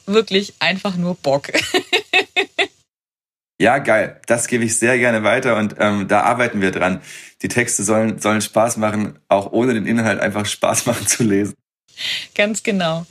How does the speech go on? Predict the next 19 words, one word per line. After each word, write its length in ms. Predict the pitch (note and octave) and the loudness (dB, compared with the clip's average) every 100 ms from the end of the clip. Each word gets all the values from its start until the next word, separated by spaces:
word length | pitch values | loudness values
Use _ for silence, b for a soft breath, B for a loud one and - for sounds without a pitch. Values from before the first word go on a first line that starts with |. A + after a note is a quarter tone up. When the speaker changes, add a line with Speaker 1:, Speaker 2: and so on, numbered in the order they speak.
| B B B B _ | B B B B _
Speaker 1:
Und, 460 | A3 B3 B3 C4 - | 2 4 4 2 2
ähm, 340 | A#3 A3+ A3+ | 2 2 0
ja, 160 | G#3 D4+ | 0 0
nun 200 | E4 F4+ | 0 -4
zu 120 | - | 0
meiner 280 | C#4 B3 - | 2 4 2
Abschlussfrage. 1000 | E4+ - A#3+ G3 - D#3 D3+ E3+ A3 C4 | 0 -2 -4 -6 -4 0 0 0 -2 -2
In 120 | - A3 | -2 -2
diesem 180 | A#3 | -2
Podcast 560 | - D4 - D4 C#4+ - | -2 -2 -2 -6 -6 -6
geht's 300 | B3+ B3+ - | -4 -2 0
ja 240 | A#3+ A3+ | 2 2
um 120 | G#3+ G3+ | 0 -4
die 120 | G3+ | -6
Themen 400 | - A#3 A#3+ G#3 | -4 -2 0 0
Nachhaltigkeit, 840 | F#3+ - A#3+ - - A3 A3 - | -2 -2 -6 -8 -4 -2 -2 -4
Gesundheit 420 | G3+ F#3 G#3 F#3+ | -4 -2 -2 -2
und 120 | E3+ | -4
Gesellschaft. 800 | D3 F#3+ A#3 - C#3 D#3+ - - | -2 2 2 0 -2 -4 -6 -16